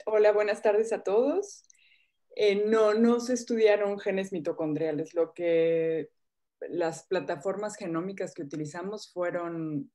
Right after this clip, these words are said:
un microarreglo de genoma completo, pero en particular el que usamos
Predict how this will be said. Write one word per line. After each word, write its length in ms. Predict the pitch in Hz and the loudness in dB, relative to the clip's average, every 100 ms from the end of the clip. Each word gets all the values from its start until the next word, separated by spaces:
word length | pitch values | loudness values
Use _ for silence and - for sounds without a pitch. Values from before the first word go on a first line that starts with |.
| - | -10
un 160 | 180 | -6
microarreglo 600 | 185 180 190 165 175 185 220 | -4 -2 -2 -2 -4 -2 -2
de 100 | 190 | -4
genoma 340 | 180 170 185 | -8 -10 -8
completo, 640 | 175 160 170 185 196 277 - | -8 -6 -6 -6 -4 -6 -4
pero 260 | 160 151 - | -2 -2 -4
en 200 | 160 151 | -8 -6
particular 640 | 156 147 156 160 165 175 | -8 -8 -10 -4 -2 -2
el 160 | 196 196 | -4 -4
que 100 | 151 | -10
usamos 720 | 147 170 165 175 226 226 | -10 -8 -8 -8 -12 -16